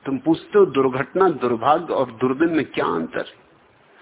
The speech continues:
उदाहरण से समझो तो जल्दी समझ में आएगा।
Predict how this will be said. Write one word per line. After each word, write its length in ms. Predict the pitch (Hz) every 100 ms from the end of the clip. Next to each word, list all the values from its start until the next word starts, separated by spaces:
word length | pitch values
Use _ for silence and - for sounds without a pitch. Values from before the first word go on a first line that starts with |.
| - -
उदाहरण 480 | 135 139 170 190 214
से 120 | 180
समझो 380 | 170 190 202 175 - - _ _ _ _ _ _ _ _ _ -
तो 80 | 139
जल्दी 360 | 139 175 196
समझ 300 | 196 196 196
में 160 | 180 170
आएगा। 520 | 147 135 - - -